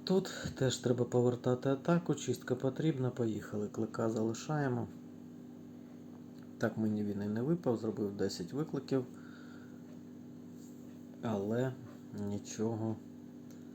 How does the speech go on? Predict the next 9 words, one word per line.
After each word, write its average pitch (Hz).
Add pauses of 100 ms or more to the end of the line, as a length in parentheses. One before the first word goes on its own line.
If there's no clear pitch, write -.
(380)
путнього 110
не 104
дало. 98 (600)
Вісім 107 (100)
трійок 143 (400)
і 107
дві 113
непотрібні 101
четвірочки. -